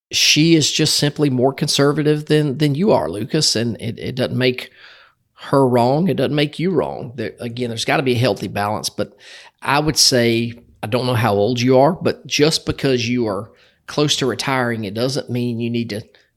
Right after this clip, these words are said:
take all your money out of the market and, and stick it in a,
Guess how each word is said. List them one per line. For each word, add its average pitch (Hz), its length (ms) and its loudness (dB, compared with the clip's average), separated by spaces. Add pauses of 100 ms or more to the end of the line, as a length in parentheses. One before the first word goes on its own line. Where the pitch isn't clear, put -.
take 127 220 -4
all 139 160 2
your 131 120 0
money 123 280 -2
out 120 140 -2
of 120 60 -2
the 110 60 -4
market 104 480 -6
and, 101 200 -10 (200)
and 107 300 -10 (180)
stick - 380 -6
it 113 80 -6
in 107 120 -6
a, 107 120 -10